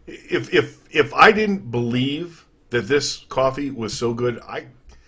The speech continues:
I couldn't get out up here and lie to you, okay? It do-, it, it really, truly is. And here's, here's the best part. It's so convenient. You, it, it,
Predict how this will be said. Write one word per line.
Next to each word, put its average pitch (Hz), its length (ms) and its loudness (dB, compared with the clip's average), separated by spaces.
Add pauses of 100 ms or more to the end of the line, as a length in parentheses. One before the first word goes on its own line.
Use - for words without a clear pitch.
(340)
I 151 160 0
couldn't 156 560 -4
get 143 140 0
out 131 320 0 (340)
up 131 200 -6
here 120 160 0
and 107 100 -4
lie 101 220 0
to 90 60 -6
you, 73 100 -8 (100)
okay? 98 260 -2
It 98 220 -6
do-, 120 220 -2
it, 107 240 -4
it 120 180 -8
really, 110 540 -4 (260)
truly 107 480 -4
is. 98 220 -2
And 98 140 -4
here's, 135 300 -4 (320)
here's 156 140 -6
the 123 60 -4
best 139 260 4
part. 110 340 0
It's 101 140 -10
so 151 140 2
convenient. 127 600 -2 (800)
You, 120 680 -2
it, 127 160 2
it, 127 300 -4